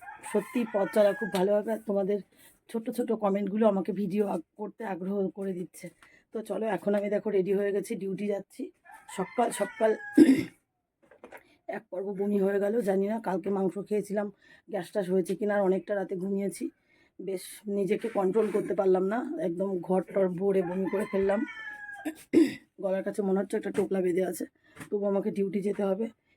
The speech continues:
সে কারণে থাইরয়েডের ওষুধটাও খেতে পারলাম না। গলার কাছে টোপলাটার জন্য যদি আবারও বমি হয়, তাই ব্যাগের মধ্যেই,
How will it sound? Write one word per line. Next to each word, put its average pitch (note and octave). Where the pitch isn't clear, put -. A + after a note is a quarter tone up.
সে G3+
কারণে G#3+
থাইরয়েডের G3
ওষুধটাও G#3+
খেতে -
পারলাম F#3
না। F3+
গলার F#3+
কাছে G3+
টোপলাটার G3
জন্য G#3
যদি G3+
আবারও G3
বমি G3+
হয়, F3+
তাই G#3
ব্যাগের G3
মধ্যেই, A#3